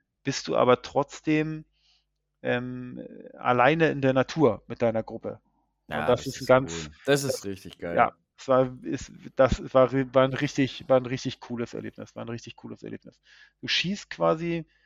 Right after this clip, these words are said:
Speaker 1: ganz allein um, um, umhüllt von Stille und schießt aber ein, ein, ein Parcours. So, das ist, das ist
Speaker 2: Fetzig.
Speaker 1: echt, das ist echt richtig cool. Also du bist auch,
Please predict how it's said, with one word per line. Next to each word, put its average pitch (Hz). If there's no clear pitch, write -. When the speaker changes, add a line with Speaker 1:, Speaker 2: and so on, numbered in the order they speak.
Speaker 1:
ganz 143
allein 143
um, 131
um, 120
umhüllt 131
von 139
Stille 196
und 139
schießt -
aber 139
ein, 131
ein, 123
ein 120
Parcours. 113
So, -
das -
ist, -
das 117
ist -
Speaker 2:
Fetzig. -
Speaker 1:
echt, -
das 117
ist -
echt -
richtig 131
cool. 110
Also 135
du 139
bist 160
auch, 165